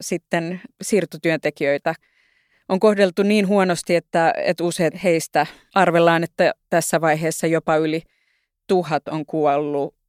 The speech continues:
huonoihin työoloihin lämpöhalvaus on yleensä ollut syynä. Ja muistetaan, että nämä kisat olisi tarkoitus pelata vasta vuonna kaksituhatta kaksikymmentäkaksi. Niin näitä esimerkkejä kyllä löytyy.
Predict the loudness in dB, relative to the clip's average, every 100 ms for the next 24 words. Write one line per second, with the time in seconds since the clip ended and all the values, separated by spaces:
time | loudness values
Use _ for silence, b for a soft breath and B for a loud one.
0 | _ -2 0 -2 -4 -6 -10 -12 _ -2
1 | 2 2 2 2 2 0 -4 -8 -10 _
2 | _ _ 0 2 2 0 0 0 2 0
3 | -2 -4 -2 -2 -2 -4 -4 -8 -12 -4
4 | -2 -2 -2 -6 b b b b -2 0
5 | 0 -2 -2 -2 -2 -4 -2 -2 -4 -6
6 | -6 -4 -4 -6 -10 -8 -2 -2 -4 -10
7 | -10 -2 0 0 -2 -6 -6 -6 -6 -4
8 | -4 -2 -4 -4 -8 -8 0 0 0 -10
9 | -14 -6 -6 -6 -10 -12 -14 _ _ _
10 | _ _ _ _ -8 -2 0 0 -2 2
11 | 4 6 6 4 2 0 0 -2 -4 -2
12 | -2 0 0 -4 -10